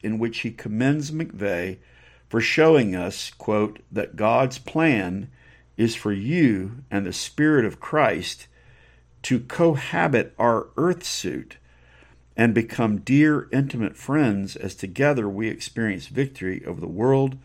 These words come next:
the flesh, and the devil," end quote, page ten. Gillum is a former psychology professor and leader of Lifetime Guarantee Ministry.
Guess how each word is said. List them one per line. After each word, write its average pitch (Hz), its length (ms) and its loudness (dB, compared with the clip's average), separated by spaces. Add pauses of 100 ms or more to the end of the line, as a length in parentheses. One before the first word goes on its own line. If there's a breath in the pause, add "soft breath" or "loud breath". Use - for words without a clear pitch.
(320 soft breath)
the 147 100 -4
flesh, 101 580 -4
and 104 140 -6
the 98 60 -2
devil," 110 460 0 (540 soft breath)
end 113 220 0
quote, 101 280 -2
page - 340 -8
ten. 117 420 -4 (1000 soft breath)
Gillum 165 600 4
is 117 160 -2
a 120 40 2
former 123 440 0
psychology 123 760 -2
professor 110 640 -4
and 104 280 -6
leader 123 360 0
of 98 400 -2 (340 soft breath)
Lifetime 123 640 2
Guarantee 110 600 -2
Ministry. 127 760 -4